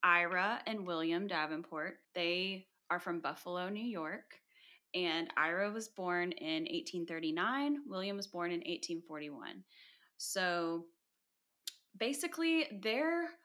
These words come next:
family history kind of is riddled with allegations of spiritual and paranormal activities, starting with their mother.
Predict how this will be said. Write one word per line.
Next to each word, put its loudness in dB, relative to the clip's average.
family -2
history 0
kind -2
of -2
is -2
riddled 0
with -2
allegations 2
of -2
spiritual -6
and -4
paranormal -4
activities, -8
starting 2
with -2
their 2
mother. -2